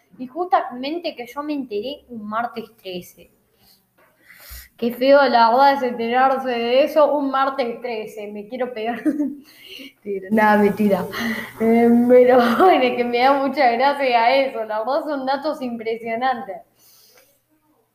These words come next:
Y no, ahora, sorprendentemente,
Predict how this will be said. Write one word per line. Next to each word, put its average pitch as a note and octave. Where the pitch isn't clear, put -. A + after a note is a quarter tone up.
Y D#4
no, D#4+
ahora, B3+
sorprendentemente, G4+